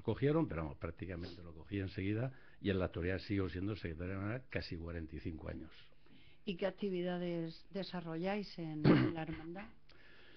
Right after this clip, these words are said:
Speaker 1: Bueno, pues la hermandad, pues prácticamente, como decía Rubén, pr-, pues las que hacen todas las Semanas Santas.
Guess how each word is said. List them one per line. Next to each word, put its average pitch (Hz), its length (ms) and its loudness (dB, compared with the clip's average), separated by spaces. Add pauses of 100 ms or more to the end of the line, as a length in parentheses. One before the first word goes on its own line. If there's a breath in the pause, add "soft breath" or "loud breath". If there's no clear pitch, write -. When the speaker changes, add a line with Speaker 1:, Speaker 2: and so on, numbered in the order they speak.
(440 loud breath)
Speaker 1:
Bueno, 151 160 10
pues 127 140 8
la 117 60 10
hermandad, 127 500 8
pues 120 240 2
prácticamente, 135 760 4
como 107 220 4
decía 95 240 2
Rubén, 123 340 4
pr-, - 160 -2 (200)
pues 92 180 0
las 90 160 0
que 98 180 0
hacen 107 300 2
todas 90 160 -2
las 82 120 -4
Semanas 78 360 -4
Santas. 82 420 2